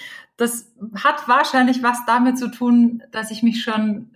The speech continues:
seitdem ich dreizehn bin, ganz intensiv damit beschäftigt habe, wie Menschen besser lernen können und wie Lernen einfacher gelingen kann, einfach aus dem Antrieb heraus, weil mir das nie besonders leicht gefallen ist. Also ich war da nie der Überflieger und habe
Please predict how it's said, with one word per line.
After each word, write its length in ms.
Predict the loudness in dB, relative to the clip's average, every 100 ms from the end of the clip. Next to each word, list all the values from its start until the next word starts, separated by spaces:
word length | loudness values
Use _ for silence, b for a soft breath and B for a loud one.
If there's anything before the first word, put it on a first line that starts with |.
| _
seitdem 380 | -10 -6 -2 0
ich 100 | 0
dreizehn 480 | 2 0 2 4 4
bin, 400 | 4 0 -2 -6 -6
ganz 240 | -4 -2
intensiv 540 | 2 2 0 -2 -4 -2
damit 320 | -2 -2 -4
beschäftigt 580 | -8 -8 -10 -12 -14 -6
habe, 200 | -6 -4
wie 180 | -2 2
Menschen 420 | 2 2 -2 -2
besser 300 | -2 -2 -2
lernen 440 | 0 0 2 2 0
können 540 | 2 4 4 2 -4 B B B B _
und 340 | -2 0 0
wie 240 | -2 -2 -2
Lernen 480 | 0 0 2 0
einfacher 520 | 0 0 0 0 -2 -2
gelingen 400 | 2 4 4 2
kann, 420 | 2 4 4 2 B B
einfach 360 | -6 -2 -2 -2
aus 200 | -2 -4
dem 200 | -4 0
Antrieb 380 | 0 0 -2 0
heraus, 420 | 2 2 2 0
weil 120 | 2
mir 120 | 2
das 200 | 0 0
nie 80 | -2
besonders 480 | -2 -2 -2 -4 -4
leicht 320 | -2 -2 -4
gefallen 420 | -10 -4 -2 -2
ist. 300 | -6 -10 -14
Also 200 | -14 -14
ich 140 | -12 -4
war 200 | -2 0
da 120 | 2
nie 160 | 2
der 160 | 2 0
Überflieger 720 | -2 -2 -2 0 2 2 2
und 160 | -2 -2
habe 220 | -4 -6